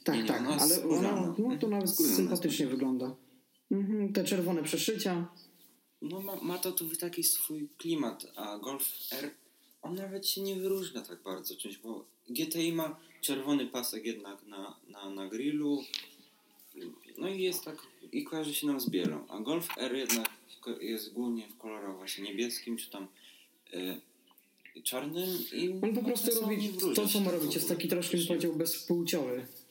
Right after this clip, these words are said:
Speaker 1: tak szczerze, w porównaniu do tego G T I, prawda? No bo
Speaker 2: No, zgadzam się. Znaczy, nie można mu odmówić
Speaker 1: No, ma
Speaker 2: jakichś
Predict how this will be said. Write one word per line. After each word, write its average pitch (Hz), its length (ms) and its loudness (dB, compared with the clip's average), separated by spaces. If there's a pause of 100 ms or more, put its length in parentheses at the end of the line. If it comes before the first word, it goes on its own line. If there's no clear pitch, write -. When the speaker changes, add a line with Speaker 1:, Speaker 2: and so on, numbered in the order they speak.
(100)
Speaker 1:
tak - 180 -4
szczerze, 123 440 0 (280)
w - 140 -12
porównaniu 165 360 2
do 165 120 2
tego 165 280 0
G 156 180 2
T 139 260 0
I, 117 60 -2
prawda? 143 360 2
No 160 120 2
bo 156 180 2
Speaker 2:
No, 139 60 -4 (240)
zgadzam - 360 -4
się. - 180 -6 (1160)
Znaczy, 113 520 -2
nie 117 100 0
można 170 300 0
mu 120 200 2
odmówić 113 280 2
Speaker 1:
No, 262 80 4
ma 214 220 2
Speaker 2:
jakichś 165 140 2